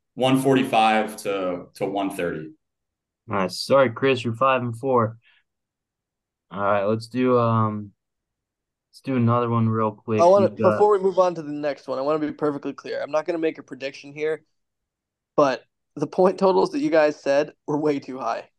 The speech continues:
Speaker 3: Are you not seeing who are in, who's in the
Speaker 2: <laughs>
Speaker 3: lineups here? If they break one thirty,
Speaker 1: I'm
Speaker 3: I'll
Speaker 1: basing it off of, like, A J Brown, like, going off. You know what I mean?
Speaker 2: Yeah.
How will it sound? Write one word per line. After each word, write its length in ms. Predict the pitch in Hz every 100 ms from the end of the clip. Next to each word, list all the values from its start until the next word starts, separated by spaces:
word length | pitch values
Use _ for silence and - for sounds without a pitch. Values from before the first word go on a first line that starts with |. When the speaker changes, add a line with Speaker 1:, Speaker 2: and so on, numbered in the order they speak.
| _ _ 143 156
Speaker 3:
Are 140 | 175
you 200 | 185 240
not 200 | 233 233
seeing 300 | - 214 208
who 100 | 196
are 100 | 180 233
in, 240 | 214 185
who's 180 | 226 196
in 100 | 226
the 60 | 196
Speaker 2:
<laughs> 0 |
Speaker 3:
lineups 400 | 175 165 190 -
here? 240 | 185 170 - _ _ _ _
If 120 | 185 185
they 140 | 226
break 260 | 233 240 220
one 200 | 226 208
thirty, 320 | - 202 165
Speaker 1:
I'm 60 | 147
Speaker 3:
I'll 40 |
Speaker 1:
basing 300 | 160 175 185
it 80 | 180
off 240 | 175 180
of, 120 | 175 143
like, 180 | 127 -
A 120 | 120 131
J 220 | 127 117
Brown, 560 | 107 110 107 92 92 -
like, 240 | 104 92
going 280 | 104 107 113
off. 80 | - - - - _ -
You 80 | 113
know 80 |
what 100 | 104
I 60 | 98
mean? 140 | 107
Speaker 2:
Yeah. 200 | 131 110